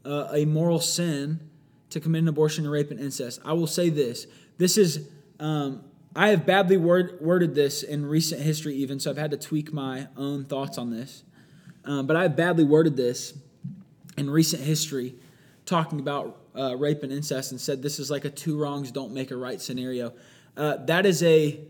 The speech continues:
a bad way of putting it. 'Cause the reality is, is that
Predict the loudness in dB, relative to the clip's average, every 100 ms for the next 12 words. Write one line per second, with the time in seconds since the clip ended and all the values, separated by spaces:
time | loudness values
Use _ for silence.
0 | -20 _ -6 0 0 2 2 2 2 0
1 | -2 -2 -8 -14 _ _ _ _ _ _
2 | _ _ -2 2 6 6 6 8 8 6
3 | 2 -2 -2 -2 -4 -16 -20